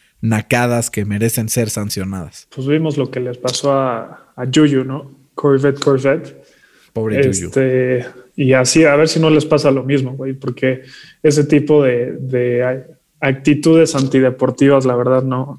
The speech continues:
Speaker 2: no vienen al caso.
Speaker 1: No, pero es par-, yo creo que es par-, a ver, le meten mucho sabor al juego. Típicas,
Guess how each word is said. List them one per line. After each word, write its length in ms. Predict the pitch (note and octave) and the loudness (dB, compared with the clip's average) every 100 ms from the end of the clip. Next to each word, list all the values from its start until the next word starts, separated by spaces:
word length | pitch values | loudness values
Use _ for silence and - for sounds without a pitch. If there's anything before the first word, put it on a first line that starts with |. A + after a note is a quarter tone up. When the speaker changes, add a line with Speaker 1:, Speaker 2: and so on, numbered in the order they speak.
| F3 | -10
Speaker 2:
no 160 | C3+ | 0
vienen 280 | C3+ C3 A#2+ | 2 2 -2
al 140 | A#2 | -10
caso. 280 | A#2+ A#2+ A#2+ _ _ _ _ | -4 -2 -4 _ _ _ _
Speaker 1:
No, 300 | D3+ E3 E3+ | -2 0 0
pero 160 | E3+ F3 | 0 -2
es 80 | F#3 | 0
par-, 280 | F#3+ F3+ F#3 | -2 -2 -2
yo 120 | A3+ | -2
creo 140 | - | -4
que 100 | G#3 | -6
es 80 | F#3 | -4
par-, 180 | - D#3+ | -2 0
a 100 | C#3+ | 0
ver, 260 | C3+ A2+ - _ _ _ - - _ - | 0 -2 -10 _ _ _ -20 -20 _ -2
le 140 | C#3 | 0
meten 300 | D3+ D#3+ F3 | 2 0 0
mucho 280 | D#3+ D#3 E3 | 0 0 0
sabor 360 | D3 A2+ A#2+ B2 | 0 0 0 0
al 120 | A#2 | -2
juego. 340 | B2 A2+ F#2 | -4 -6 -8
Típicas, 580 | - C3+ E3 D3+ A#2+ - | -6 -4 -4 -2 -4 -6